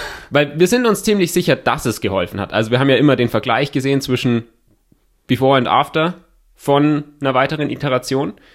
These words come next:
Und da kann man's ja auch qualitativ einigermaßen judgen. Auch,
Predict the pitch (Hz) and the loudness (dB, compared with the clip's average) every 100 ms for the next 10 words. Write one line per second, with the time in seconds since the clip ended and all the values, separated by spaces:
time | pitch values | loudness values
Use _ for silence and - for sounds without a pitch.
0 | _ _ _ _ _ - 127 127 - 143 | _ _ _ _ _ -2 2 2 0 0
1 | 131 127 113 113 - - _ _ - 127 | 0 0 0 0 -4 -20 _ _ 0 0
2 | 143 151 143 165 165 - 120 143 143 139 | 2 -2 -2 -4 -4 -6 -4 0 0 0
3 | 143 147 156 143 156 127 113 - | -2 -2 -2 -2 -4 -2 -2 -2